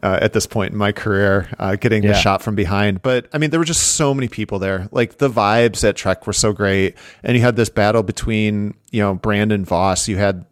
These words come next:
Speaker 1: memories of two thousand eighteen of Voss beating Ellen Noble at the last second on Trek Factory Hill.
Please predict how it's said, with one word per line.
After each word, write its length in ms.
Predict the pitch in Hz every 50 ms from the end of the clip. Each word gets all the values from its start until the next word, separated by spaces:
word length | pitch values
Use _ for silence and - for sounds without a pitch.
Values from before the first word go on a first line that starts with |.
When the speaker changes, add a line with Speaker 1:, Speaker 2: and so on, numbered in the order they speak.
| _ -
Speaker 1:
memories 500 | 143 117 113 113 113 113 113 110 104 -
of 80 | 107
two 140 | - - 123
thousand 320 | - 117 104 - 117 107 101
eighteen 500 | 107 113 - - - 110 107 107 101 95
of 120 | 98 87
Voss 320 | - 90 92 98 98 -
beating 520 | - - 110 104 101 104 101 95 92 95 95
Ellen 300 | - 117 110 107 104 98
Noble 500 | 95 95 101 92 98 90 90 87 85 85
at 80 | - -
the 80 | 104
last 200 | 98 87 90 -
second 240 | - 98 - 104 95
on 80 | 92 92
Trek 220 | - - 98 -
Factory 360 | - 101 95 - - 101 98
Hill. 340 | 87 92 98 95 92 92 90